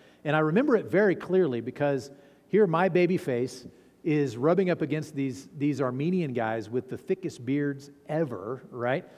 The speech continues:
They shave daily, but they've got, you know, as soon as they wipe off the, you know, the water, they've got five o'clock shadow, right? And so you're kissing these guys like Velcro, you know. But, um,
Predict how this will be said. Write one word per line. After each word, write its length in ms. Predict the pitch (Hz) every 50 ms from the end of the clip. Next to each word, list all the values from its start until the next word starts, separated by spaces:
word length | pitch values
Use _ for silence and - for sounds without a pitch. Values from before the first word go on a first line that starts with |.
| - - - - - -
They 100 | 185 208
shave 400 | 196 - 214 254 277 226 156 131
daily, 380 | 180 180 202 226 202 160 139
but 180 | 127 127 156 -
they've 140 | 147 147 139
got, 280 | 139 165 165 156 160 160
you 80 | 147
know, 100 | 135 131
as 80 | 123 -
soon 120 | - 175
as 60 | 160 131
they 100 | 143 131
wipe 320 | 123 131 143 151 147 147
off 240 | 147 143 143 135 -
the, 200 | 123 120 113 107 - - - - _
you 80 | - 147
know, 120 | 135 135
the 60 | 123 120
water, 380 | 113 120 131 151 160 135 123
they've 120 | 120 123 117
got 140 | 135 123
five 200 | - 156 139 135
o'clock 260 | 127 127 - 127 120 117
shadow, 400 | - - 143 143 143 123 117 113
right? 280 | 107 117 127 139 151 - - - - - - - - _ _ -
And 100 | 139 123
so 100 | - 170
you're 140 | 156 156
kissing 320 | 147 - 202 208 208 196 160
these 160 | 165 160 139
guys 220 | 131 160 156 151
like 180 | 131 131 117 98
Velcro, 540 | 98 147 151 160 156 - 160 151 147 147 143
you 80 | 143
know. 220 | 139 139 143 147 143 - - - - - - - - - -
But, 260 | 127 156 160 160 -
um, 300 | 165 151 147 139 131 117